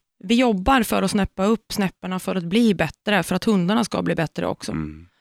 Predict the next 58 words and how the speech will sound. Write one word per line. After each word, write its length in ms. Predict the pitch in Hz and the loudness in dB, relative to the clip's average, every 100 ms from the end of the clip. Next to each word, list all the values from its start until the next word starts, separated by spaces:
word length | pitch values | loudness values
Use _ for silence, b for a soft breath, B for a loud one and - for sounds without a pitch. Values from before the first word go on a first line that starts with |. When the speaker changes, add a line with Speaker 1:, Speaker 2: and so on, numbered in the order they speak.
| _ | _
Speaker 1:
Det 80 | 220 | -2
svåraste 440 | 269 254 277 302 | 2 2 2 2
viltet 280 | 269 226 226 | 2 2 0
som 120 | 214 | 2
vi 60 | 214 | 2
har 160 | 190 | 2
idag 260 | 190 220 208 | 0 2 2
egentligen, 300 | 190 170 185 | 0 0 0
det 60 | 220 | 2
är 100 | 180 | 2
rådjur. 420 | 160 170 196 175 _ _ _ _ - | 0 0 -2 -4 _ _ _ _ -6
Speaker 2:
Jaha. 200 | 85 - _ _ | -4 -6 _ _
Speaker 1:
Det 60 | 220 | 0
är 40 | |
många 280 | 240 233 220 | 2 4 2
hundar 260 | 220 202 190 | 2 0 -2
som 160 | 190 | -2
går 360 | 185 170 185 185 | -2 -4 -10 -4
bet 340 | 196 185 - | 0 0 -2
på 120 | - 175 | -6 -4
rådjur 280 | 165 156 | -4 -2
och 100 | 175 | -2
vi 40 | 185 | 0
behöver 300 | 202 196 190 | 0 0 0
bättre 420 | 185 - 190 190 | 0 -4 -4 -2
rådjurshundar. 640 | 185 165 156 165 156 175 - | 0 -2 -4 -4 -4 -6 -2
Speaker 2:
Och 120 | 135 | 2
vad, 160 | 139 135 - | 2 0 -4
vad 240 | - 143 131 | -2 0 2
beror 200 | 131 135 | 2 2
det 140 | 165 | 0
på 80 | 82 | -2
då? 140 | 80 - | -6 -4
Speaker 1:
Ja, 100 | 220 | 0
det 100 | 311 | 0
är 40 | |
svårt. 340 | - 269 349 - | 0 0 0 0
Det 140 | 214 | 2
är, 320 | 262 240 240 | 4 4 2
som 200 | 233 262 | 0 -2
sagt, 200 | 247 233 | -2 -2
det 180 | 220 240 | 0 2
är 40 | |
en 80 | 277 | 4
liten 300 | 269 240 240 | 4 4 0
klöv 380 | 208 208 247 220 | 2 2 2 0
och 60 | 220 | 0
det, 160 | 233 | 0
det 120 | 208 | 0
gör 180 | 240 233 | 0 0
också 260 | 226 - 226 | 0 0 -2
att, 240 | 220 - | -2 -2
eh, 240 | 208 208 208 | -2 0 2
hundägaren 640 | 240 208 196 185 240 240 | 2 2 0 2 2 2
blir 180 | 220 226 | 2 0
också 320 | 208 - 247 | -2 -2 -2
väldigt 300 | 226 220 190 | 2 0 0
frustrerad. 800 | 214 - 208 196 196 220 220 | -2 -4 -2 -2 0 2 2